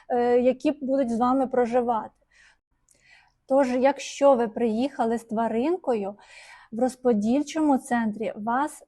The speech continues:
не зареєструють із нею. Вам запропонують такі варіанти. Залишити тваринку в Тірхайм, це притулок для тварин. Звернутися до ветеринарного амту для пошуку тимчасової сім'ї.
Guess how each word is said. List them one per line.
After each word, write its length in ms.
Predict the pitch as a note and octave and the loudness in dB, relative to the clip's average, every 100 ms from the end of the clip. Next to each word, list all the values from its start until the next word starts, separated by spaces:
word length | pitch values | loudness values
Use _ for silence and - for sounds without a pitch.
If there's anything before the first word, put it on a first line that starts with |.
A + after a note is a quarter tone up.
| - | -2
не 340 | A#3 C4 C#4+ | 2 2 2
зареєструють 920 | B3 B3 B3 A#3+ - B3 B3+ A#3+ A3 A3 | 2 0 0 -4 -8 -4 -2 -2 -4 -8
із 200 | G#3 G#3 | -8 -6
нею. 380 | G#3 G3+ - - _ - - - | -6 -8 -16 -20 _ -20 -20 -6
Вам 340 | G#3 D4 F#4 | -2 0 2
запропонують 880 | C#4 A#3+ B3+ A#3+ B3+ B3 C#4 D4+ - | 0 2 0 0 2 2 2 0 -4
такі 320 | A#3 A3 B3+ | -8 -4 -2
варіанти. 760 | B3 A#3+ A#3 A3 G#3+ G#3 - - _ _ - - | 0 0 -2 -4 -8 -12 -16 -20 _ _ -20 -8
Залишити 680 | A#3 A#3+ C#4+ E4+ F#4+ C4 | -2 0 0 -2 -2 -2
тваринку 600 | - B3 A#3+ C4+ D#4+ D4 | -2 -2 0 2 2 -2
в 80 | A3+ | -4
Тірхайм, 1000 | - - C4 B3+ A#3 - A3+ A#3+ B3+ C#4+ E4 A4 | -8 -4 0 0 -2 -6 -4 0 -2 -4 -10 -20
це 220 | - C4 C4+ | -4 -2 0
притулок 640 | C#4 C4 - B3+ A#3+ G#3+ | 0 -2 -4 -2 -2 -2
для 140 | G3+ G#3 | -6 -10
тварин. 580 | G3+ G3+ G3+ F#3+ B3 B3 _ - _ | -8 -8 -8 -10 -16 -20 _ -20 _
Звернутися 680 | A3+ B3+ C4 E4+ D#4+ - B3 | 0 2 2 0 -4 -4 0
до 160 | A#3+ | 0
ветеринарного 1080 | B3 C4+ - B3+ B3 B3 B3+ B3+ A#3+ A#3+ A#3+ | 0 -2 -2 0 4 4 4 4 2 2 2
амту 240 | B3 A#3+ A3 | 0 -2 -4
для 160 | A3+ | -6
пошуку 500 | A3 C#4 - C4+ A#3+ | -2 -4 -2 -8 -6
тимчасової 840 | - G#3+ G#3+ G#3 A#3+ B3 A#3 A#3 G#3+ | -6 -6 -6 -10 -6 -4 -2 -4 -6
сім'ї. 600 | - A3 G#3 - G#3+ | -12 -10 -10 -10 -14